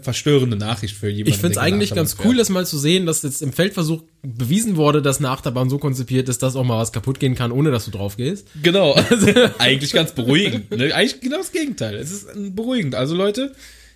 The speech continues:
Speaker 1: wisst ihr Bescheid, ihr braucht keine Angst haben, da können Stützen brechen, wie ihr wollt, also solange noch zwei nebeneinander irgendwo
Speaker 2: <laughs>
Speaker 1: stehen.
Speaker 2: Eine links, eine rechts, so reicht.
Speaker 1: <laughs> Eine links, eine rechts. Aber das hab ich auch gesagt, ne? B und M, die haben ja schon alles mitgemacht. Siehe im Phantasialand auf dem alten, äh,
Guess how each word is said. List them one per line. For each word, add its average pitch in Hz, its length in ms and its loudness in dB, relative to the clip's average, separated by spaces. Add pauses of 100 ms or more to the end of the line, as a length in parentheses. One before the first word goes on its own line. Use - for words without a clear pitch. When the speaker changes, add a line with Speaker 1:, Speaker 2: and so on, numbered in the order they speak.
(160)
Speaker 1:
wisst 160 240 -6
ihr 160 80 0
Bescheid, 143 640 0
ihr 151 100 -4
braucht 156 220 -2
keine 160 260 0
Angst 165 320 -2
haben, 151 380 0 (340)
da 131 80 -2
können 180 240 -2
Stützen 220 340 -4
brechen, 196 360 0
wie - 20 0
ihr 170 120 0
wollt, 180 200 2
also 165 200 0
solange 170 340 -2
noch 202 180 -2
zwei 196 260 0
nebeneinander 190 500 2
irgendwo 196 280 2
Speaker 2:
<laughs> - 20 -6
Speaker 1:
stehen. 202 540 4
Speaker 2:
Eine 170 180 4
links, 208 200 2
eine 165 180 -2
rechts, 190 200 0
so 165 100 -2
reicht. 135 360 2
Speaker 1:
<laughs> 185 60 -14
Eine - 80 -6
links, - 180 -2
eine 160 140 -6 (100)
rechts. 185 220 -6 (360)
Aber - 120 2
das 113 100 2
hab 139 80 0
ich 127 80 0
auch 151 140 -4
gesagt, 110 400 -4
ne? 127 180 0 (420)
B 120 140 2
und 120 140 2
M, 135 240 0 (180)
die 110 140 -4
haben 131 100 2
ja 120 80 0
schon - 140 -6
alles 120 180 -2
mitgemacht. 107 600 -4
Siehe 135 220 4
im 120 100 0
Phantasialand 120 680 -2
auf 104 120 -10
dem 110 180 -10
alten, 120 640 -4
äh, 113 560 0